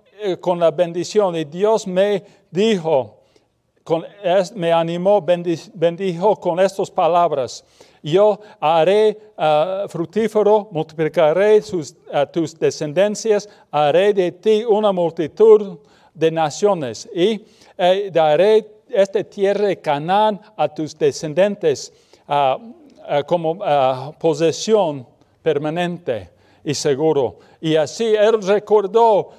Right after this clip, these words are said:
él repitió las promesas, las mismas promesas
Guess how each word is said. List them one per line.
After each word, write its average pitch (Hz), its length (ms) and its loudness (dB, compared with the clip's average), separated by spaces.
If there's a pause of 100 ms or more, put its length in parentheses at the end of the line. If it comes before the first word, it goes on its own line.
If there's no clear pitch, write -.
(100)
él 170 200 2
repitió 202 720 0
las 180 200 0
promesas, 180 720 -2
las 151 180 2
mismas 220 480 -4
promesas 190 760 -2